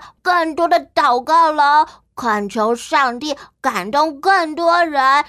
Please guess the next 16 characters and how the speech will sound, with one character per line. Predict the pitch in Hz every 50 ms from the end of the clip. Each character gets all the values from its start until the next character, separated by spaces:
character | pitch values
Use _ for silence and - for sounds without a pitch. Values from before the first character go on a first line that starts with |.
| - _ _
愿 | - 240 262 277 269 247 254 254 262
意 | 269 269 240
敞 | - - 311 285 247 226 226 233
开 | 233 269 247 277 277 277
自 | - - 294 311 294 269 247
己， | 208 - 240 226 - - - _ _ _
寻 | - - - 214 220 233 240 254 285 277
求 | - 311 277 262 262 269 277 269 - - _ _ _
主 | - 226 226 214 214
耶 | 226 233 226 226 247 262
稣 | 254 - 285 277
的 | 269 254 240 233
帮 | 214 226 226 277 262 269 285 294 311
助， | 311 370 381 349 - - - _ _
选 | - - - - - 359 320 302 285
择 | 262 320